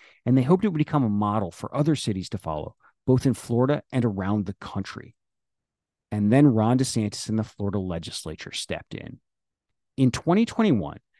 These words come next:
they passed a state law that essentially gutted every single one of these local reforms. First, they forbid cities and counties from setting tougher fundraising limits than the state itself. That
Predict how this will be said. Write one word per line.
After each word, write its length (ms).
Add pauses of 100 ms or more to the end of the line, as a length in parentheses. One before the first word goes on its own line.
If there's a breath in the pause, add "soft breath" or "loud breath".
(180)
they 100
passed 300
a 60
state 320
law 180
that 140
essentially 460 (180)
gutted 400 (120)
every 380
single 460
one 280
of 140
these 200
local 400
reforms. 680 (520)
First, 440 (300)
they 140
forbid 580
cities 340
and 100
counties 360
from 180
setting 360
tougher 340
fundraising 580
limits 300
than 140
the 60
state 300
itself. 460 (480)
That 200